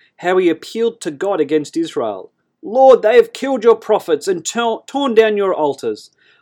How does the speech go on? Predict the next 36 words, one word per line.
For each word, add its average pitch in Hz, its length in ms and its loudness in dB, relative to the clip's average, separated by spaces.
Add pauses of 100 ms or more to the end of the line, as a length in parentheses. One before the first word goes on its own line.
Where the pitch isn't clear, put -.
I 220 160 2
am 247 100 0
the 226 80 2
only 240 200 4
one 226 220 2
left, 220 380 0
and 226 120 -6
they're 240 120 -2
trying 247 340 -4
to 214 60 -2
kill 233 260 -6
me.' 208 380 -6 (920)
And 123 140 -8
what 123 140 -4
was 139 140 -6
God's 143 240 -4
answer 156 320 -2
to 185 160 -2
him? 254 320 -8 (880)
'I 156 180 0
have 156 180 -2
reserved 170 480 2
for 247 100 0
myself 139 720 -2
seven 220 560 -2
thousand 151 800 -2 (420)
who 147 100 4
have 117 120 0
not 139 420 -4 (140)
bowed 143 320 0
the 151 80 0
knee 101 420 -8 (220)
to 120 140 -8
Baal.'" 87 580 -10 (2500)
Who 214 140 0
is 170 180 2